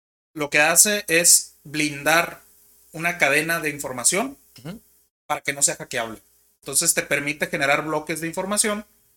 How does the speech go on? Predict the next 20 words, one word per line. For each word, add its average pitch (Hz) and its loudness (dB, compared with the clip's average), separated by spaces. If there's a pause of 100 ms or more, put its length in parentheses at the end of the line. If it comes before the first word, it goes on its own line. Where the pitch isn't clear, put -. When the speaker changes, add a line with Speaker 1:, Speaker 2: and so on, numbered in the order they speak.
(440)
Speaker 1:
Cada 143 4
bloque 165 -2
de 160 -2
información 143 0
puede 156 -4
ser - -4
corroborado 147 -2
por 147 -6
los 151 -4
demás 175 -4 (400)
y 160 0
es 147 4
descentralizado. 139 0 (540)
O 147 -12
sea, 151 2
cuando 143 -2
decimos 180 2
descentraliz-, 170 0
descentralizado 160 2
es 175 0